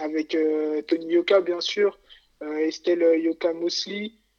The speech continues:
euh, Suleiman Sissoko et bien d'autres, hein. C'était, euh, c'était aussi, euh, c'était aussi incroyable, hein, du côté de la boxe.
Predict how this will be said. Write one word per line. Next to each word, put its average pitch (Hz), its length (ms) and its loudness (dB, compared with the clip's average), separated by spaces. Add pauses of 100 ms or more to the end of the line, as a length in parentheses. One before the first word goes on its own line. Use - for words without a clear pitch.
euh, 156 180 -4
Suleiman 165 520 -4
Sissoko 180 640 2
et 170 80 4
bien 170 240 -2
d'autres, 214 380 2
hein. 180 40 2
C'était, 147 420 -8
euh, 139 400 -10
c'était - 240 -8
aussi, 156 320 -2
euh, 143 300 -4
c'était - 200 -10
aussi 180 160 -2
incroyable, 185 520 2
hein, 175 120 2
du 160 100 -10
côté 160 240 -8
de 156 60 -4
la 156 100 -2
boxe. 185 360 -4